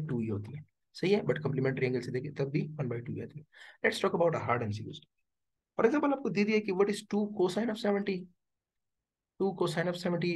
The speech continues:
uh, डिनोमिनेटर में, सही है, two cosine seventy डिनोमिनेटर में, और ऊपर आपको गिवन है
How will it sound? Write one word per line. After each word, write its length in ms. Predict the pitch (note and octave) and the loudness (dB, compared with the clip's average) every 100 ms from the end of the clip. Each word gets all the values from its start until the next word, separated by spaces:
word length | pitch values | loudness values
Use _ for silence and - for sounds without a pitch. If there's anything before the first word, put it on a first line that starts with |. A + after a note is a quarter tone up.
| - D3+ | 2 6
uh, 120 | D3 | 8
डिनोमिनेटर 400 | C#3+ D#3 D#3+ D#3 | 10 10 10 8
में, 120 | B2 A#2 | 4 0
सही 160 | E3+ | -2
है, 100 | F3+ - _ G#3+ | -2 -6 _ 0
two 100 | G#3+ | 4
cosine 240 | F#3+ F3+ F#3+ | 4 4 4
seventy 220 | F3+ F3+ | 4 6
डिनोमिनेटर 420 | D3+ D3 C#3+ C#3+ | 6 8 8 6
में, 220 | A#2 A2 G#2+ - _ _ | 2 -2 -6 -14 _ _
और 180 | - C4 | 10 12
ऊपर 220 | G#3+ G#3 | 10 8
आपको 160 | G3 G3 F3+ | 6 4 4
गिवन 140 | F#3 | 4
है 120 | F#3 | 2